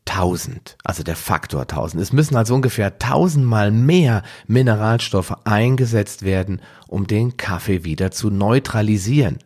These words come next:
Wenn man bedenkt, dass Kaffee nicht allzu viele lebensnotwendige Mineralien und Nährstoffe mitbringt,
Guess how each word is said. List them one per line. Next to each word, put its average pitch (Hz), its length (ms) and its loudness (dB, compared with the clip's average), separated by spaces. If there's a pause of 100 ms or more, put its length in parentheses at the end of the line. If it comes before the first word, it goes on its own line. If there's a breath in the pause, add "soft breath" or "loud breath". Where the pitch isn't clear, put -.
(1040 loud breath)
Wenn 113 160 4
man 113 220 4
bedenkt, 110 400 0
dass 78 180 -6
Kaffee 127 380 0
nicht 104 300 0
allzu 113 320 0
viele 98 280 0
lebensnotwendige 95 920 0
Mineralien 85 520 0
und 82 120 0
Nährstoffe 120 420 -2
mitbringt, 117 520 -2